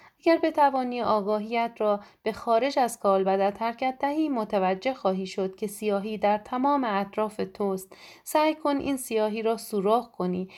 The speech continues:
در آن سوراخی ایجاد کن. با ناراحتی گفتم، "فکر نمی کنم که بتوانم." به من اطمینان داد و گفت،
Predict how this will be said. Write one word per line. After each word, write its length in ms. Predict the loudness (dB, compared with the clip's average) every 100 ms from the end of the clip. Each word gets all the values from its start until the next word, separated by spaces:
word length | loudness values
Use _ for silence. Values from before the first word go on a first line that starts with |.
| -20 0
در 160 | 2 2
آن 100 | -2
سوراخی 500 | -6 -2 -2 -2 -6
ایجاد 520 | -6 -4 -2 -2 -4
کن. 300 | -6 -6 -8 -16 -4
با 140 | 2 2
ناراحتی 580 | 2 0 0 -2 -2 0
گفتم، 440 | 0 2 0 0 -4 _ _
"فکر 280 | 0 0 0
نمی 220 | -2 -2
کنم 340 | 0 2 2 0
که 140 | -2
بتوانم." 800 | 0 2 4 4 2 0 -4 -8 -14 _ _ _ _
به 100 | -4
من 280 | 0 -2 -2 -8
اطمینان 580 | -10 -6 -4 -2 -4
داد 280 | -2 -2 -2
و 100 | -4
گفت، 360 | -2 -2 -2